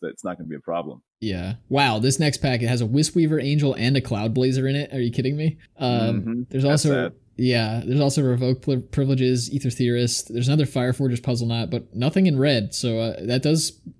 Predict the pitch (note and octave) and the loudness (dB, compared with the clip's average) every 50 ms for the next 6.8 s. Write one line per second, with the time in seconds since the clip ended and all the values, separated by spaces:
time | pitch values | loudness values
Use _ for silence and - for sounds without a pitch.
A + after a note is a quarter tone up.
0 | _ _ _ _ - C3+ C3+ C3 C3 C#3+ C3 B2+ C3+ C#3 C3+ C3+ C3+ C3+ C3+ C3 | _ _ _ _ -4 -2 -2 0 0 0 0 2 2 2 2 2 2 2 2 2
1 | B2 A#2+ A2+ - - C3+ C3+ C#3+ C3 C3 B2+ B2 A#2 A2 A2 A2 A2+ A#2 A#2 A2+ | 0 0 -2 0 -2 0 0 0 0 0 -2 -2 -2 -2 -2 -2 -2 -2 -2 -2
2 | G#2+ G2 G2 F#2+ F#2+ G2+ G2+ G#2 G#2+ - - F#2+ A#2 A#2+ F#2+ F2+ F#2+ F#2+ F2+ E2+ | -2 -4 -4 -4 -4 -4 -4 -4 -4 -4 -6 -6 -6 -6 -6 -6 -4 -6 -6 -8
3 | E2 - _ _ _ _ - A#2 A2 G#2 G2 G2 G#2 G#2 - - A2 G#2+ G#2+ - | -10 -12 _ _ _ _ -6 -4 -2 -2 -2 -2 -2 -4 -4 -4 -6 -6 -4 -2
4 | C#3 C3+ C3+ D#3+ - G3 G3+ F#3+ F3 - D3+ D#3+ D#3+ D3 D3 - - D3+ D3 D3 | -4 0 0 2 2 2 2 2 2 0 0 0 2 0 0 -2 -2 0 2 2
5 | C#3+ C3 B2+ C3 C#3+ C3 B2+ B2 - C#3 B2+ A#2 A#2+ - A#2+ A#2+ A#2+ B2+ C3 B2+ | 2 2 0 0 0 -2 0 0 0 0 -2 -2 -2 -2 -2 -2 -2 -2 -4 -4
6 | C3 G2 C3 C3+ C3+ C3+ C3 B2+ A#2 A#2 A2+ A2+ G#2 - - - | -4 -2 0 2 2 2 2 2 0 0 -2 -2 -2 -4 -6 -10